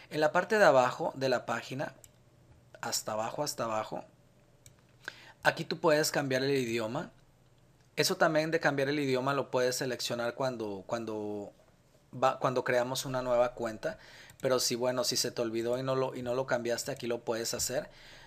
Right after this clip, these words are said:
Yo lo voy a manejar en inglés, pero voy a tratar de explicarte todo en español.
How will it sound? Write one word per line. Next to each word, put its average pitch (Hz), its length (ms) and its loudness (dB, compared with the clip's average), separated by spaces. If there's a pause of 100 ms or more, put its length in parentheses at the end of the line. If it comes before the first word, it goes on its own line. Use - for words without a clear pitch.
(200)
Yo 147 180 4
lo 185 100 4
voy 175 120 6
a 165 60 4
manejar 147 380 0
en 147 100 -4
inglés, 127 540 -4
pero 120 220 -2
voy 117 240 0
a 123 100 2
tratar 120 360 -2
de 117 220 -2
explicarte 110 640 -8
todo 117 240 -6
en 113 80 -8
español. 104 560 -6